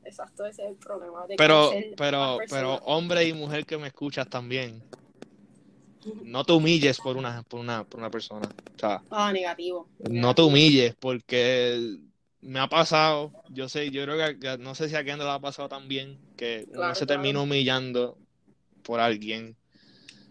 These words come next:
Speaker 2: Voy a ser muy específico, o sea, no, no te humilles a nivel que le vas a lavar la ropa en tu hospedaje. Vamos a
Speaker 1: <laughs>
Speaker 2: empezar por ahí, porque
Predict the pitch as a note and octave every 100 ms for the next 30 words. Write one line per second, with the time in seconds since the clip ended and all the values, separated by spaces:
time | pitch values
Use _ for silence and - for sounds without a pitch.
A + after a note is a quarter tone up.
0 | _ - C#3 F3 F3 _ C#3+ D3 D#3+ D#3
1 | D#3 C3+ D3+ C3+ A#2 A#2 - _ - D3
2 | B2+ A2+ _ _ _ - - - _ _
3 | _ _ _ _ _ - C3 D3+ F#3 -
4 | F3 F3+ F#3+ A3+ A3 A#3+ A3+ - F#3+ F3+
5 | F#3 A3+ - E3 C#3+ C#3+ E3 E3 E3+ D#3+
6 | C#3 C#3+ D#3+ C#3 A2+ - _ - C3 B2
7 | B2+ - A#2 A#2 A2+ G2+ G#2+ _ _ _
8 | - C#4 C#4+ B3 D4+ C4 - D#3 C3 C#3+
9 | C3 C3+ B2+ A2 G#2+ G2 - - C#4+ C#4+
10 | C#3 C#3 C4 C3+ C3+